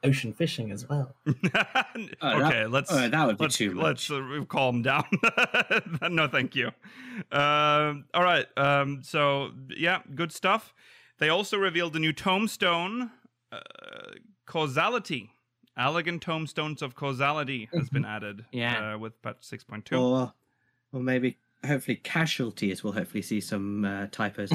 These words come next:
Speaker 2: Oh, yeah, lots. There's gonna be.
Speaker 1: Yeah.
Speaker 2: There's gonna be people saying it as well, and it's gonna be very
Speaker 3: Oh, yeah.
Speaker 2: annoying. <laughs>
Speaker 1: Yes, I feel as if causality is not a very friendly word for dyslexic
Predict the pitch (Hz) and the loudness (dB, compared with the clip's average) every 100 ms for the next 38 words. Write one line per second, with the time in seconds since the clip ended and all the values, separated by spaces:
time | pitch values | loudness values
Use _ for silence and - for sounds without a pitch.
0 | 139 123 120 113 110 104 113 113 117 117 | 4 4 4 2 0 -4 -6 -6 -4 -4
1 | - - - 120 123 120 110 98 - 110 | -6 -14 -6 -4 -2 -2 -4 -6 -2 0
2 | 120 - _ _ _ _ _ 123 175 143 | 0 -4 _ _ _ _ _ -2 0 0
3 | 135 123 120 - 127 123 107 110 - 110 | -2 -4 -4 -2 0 0 -2 -8 -6 -6
4 | 104 110 - 123 117 110 113 110 120 117 | -4 -8 -8 -6 -6 -6 -8 -4 -2 0
5 | 113 113 131 135 120 92 - 120 117 117 | 0 0 0 0 -2 -4 -4 0 0 0
6 | 147 - - - - 170 175 127 143 127 | 0 0 0 0 0 2 2 2 0 2
7 | 143 190 190 175 170 165 - 160 143 143 | 0 4 4 4 2 0 0 2 4 4
8 | 143 139 147 127 131 135 139 131 120 131 | 4 2 4 2 4 2 4 4 2 0
9 | 120 113 113 113 107 107 117 110 107 117 | 0 0 -2 0 -2 0 -4 -2 -4 -4
10 | 107 - | -4 -6